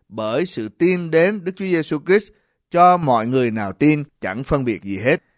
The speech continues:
Vì mọi người đều đã phạm tội, thiếu mất sự vinh hiển của Đức Chúa Trời, và họ nhờ ân điển Ngài mà được xưng công bình nhưng không, bởi sự chuộc tội đã làm trọn trong Đức Chúa Giêsu Christ, là đấng Đức Chúa Trời đã lập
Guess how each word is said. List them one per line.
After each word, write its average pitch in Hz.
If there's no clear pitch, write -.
Vì 151
mọi 147
người 151
đều 147
đã 143
phạm 123
tội, 104
thiếu 208
mất 226
sự 117
vinh 151
hiển 120
của 135
Đức 147
Chúa 214
Trời, 143
và 139
họ 127
nhờ 143
ân 190
điển 151
Ngài 131
mà 123
được 117
xưng 185
công 175
bình 117
nhưng 139
không, 151
bởi 123
sự 143
chuộc 135
tội 113
đã 123
làm 139
trọn 101
trong 151
Đức 165
Chúa 165
Giêsu 143
Christ, 175
là 127
đấng 175
Đức 202
Chúa 226
Trời 135
đã 110
lập 151